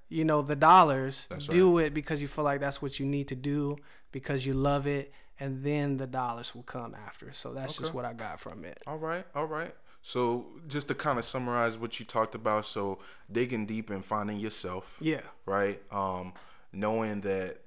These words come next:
Speaker 2: you have gifts in you that will exude your presence when you step in a room wherever
Speaker 1: Yeah.
Speaker 2: you're at.
Speaker 1: Yeah.
Speaker 2: And then, um, also pretty much just falling and following your passions.
Speaker 1: Yeah.
Speaker 2: Correct?
Speaker 1: Yeah.
Speaker 2: Okay. So mine,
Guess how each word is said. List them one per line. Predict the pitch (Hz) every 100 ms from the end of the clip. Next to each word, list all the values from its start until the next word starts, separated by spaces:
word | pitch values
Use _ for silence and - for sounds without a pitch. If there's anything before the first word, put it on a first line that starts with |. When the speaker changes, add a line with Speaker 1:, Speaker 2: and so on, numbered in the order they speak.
| 101
Speaker 2:
you | 107
have | 104 101 92
gifts | 101 98 -
in | 98
you | 95 95 95
that | 92 95 90
will | 95 92 90 87 -
exude | 95 95 101 117 110 98
your | 98
presence | 90 - 113 101 98 92 - 101
when | 92
you | 98
step | - - 98 98
in | 98
a |
room | 95 98 98 95
wherever | 92 120 147
Speaker 1:
Yeah. | 98
Speaker 2:
you're | 95 95
at. | 101 - - -
Speaker 1:
Yeah. | 123 117
Speaker 2:
And | 98
then, | 101 101 92
um, | 98 98 92 92 - - -
also | 98 101 101 90 -
pretty | - 104
much | 98 92 95
just | 92 - -
falling | 98 98 98 95 92 -
and | 92 90
following | 98 95 90 90 90 90 98 95
your | 95
passions. | - 95 87 - - -
Speaker 1:
Yeah. | 156 160 127 123
Speaker 2:
Correct? | - 95 98 - - -
Speaker 1:
Yeah. | 131 127 -
Speaker 2:
Okay. | 151 151 135 135 - -
So | - 98 95
mine, | 104 131 160 131 110 107